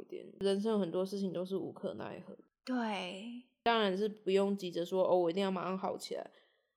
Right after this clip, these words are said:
Speaker 1: 可是总是最后还是会要离开你现在所在的那个地方往前走。
Speaker 2: 对啊，我就觉得我蛮好笑的，因为我其实根本就不是人家的粉丝，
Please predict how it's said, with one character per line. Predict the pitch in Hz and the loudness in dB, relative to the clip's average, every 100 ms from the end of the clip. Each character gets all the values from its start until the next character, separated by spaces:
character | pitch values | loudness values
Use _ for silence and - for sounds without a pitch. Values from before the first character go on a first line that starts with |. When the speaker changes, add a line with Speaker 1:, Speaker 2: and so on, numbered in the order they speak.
| _ - | _ -8
Speaker 1:
可 | |
是 | 196 214 | -2 0
总 | 214 - 196 135 | -2 0 0 0
是 | 196 202 190 | -4 -4 -4
最 | 196 196 | 0 2
后 | 196 185 | 4 2
还 | 185 | 0
是 | 185 185 | -4 -2
会 | 190 156 170 - _ _ _ - | -2 -2 -4 -12 _ _ _ -4
要 | 202 | -4
离 | 180 143 | -4 -8
开 | 190 180 190 | -4 -2 -2
你 | 180 | -4
现 | - 185 | -4 -4
在 | |
所 | 185 - | -4 -8
在 | - 160 - | -8 -6 -6
的 | |
那 | - | -10
个 | - | -12
地 | 196 | -10
方 | 190 92 | -8 -8
往 | - - | -10 -14
前 | - - 196 | -16 -18 -14
走。 | - - _ _ _ | -14 -14 _ _ _
Speaker 2:
对 | 220 | -4
啊， | 180 160 208 254 | -4 -4 -10 -6
我 | 269 | -2
就 | 403 | 0
觉 | 320 | 4
得 | 226 214 | 6 6
我 | 190 | 6
蛮 | 170 160 | 6 4
好 | 175 160 | 6 6
笑 | 156 175 107 | 6 4 2
的， | - 226 262 | 0 -6 2
因 | 302 | 6
为 | |
我 | 294 214 196 | 6 6 2
其 | - 202 | 2 2
实 | 202 | 0
根 | 214 | 2
本 | 202 | 0
就 | 185 | 0
不 | 185 | 0
是 | 180 | 2
人 | 165 | 2
家 | 147 147 | 4 4
的 | |
粉 | - 151 143 | 4 -2 -2
丝， | - - | -2 2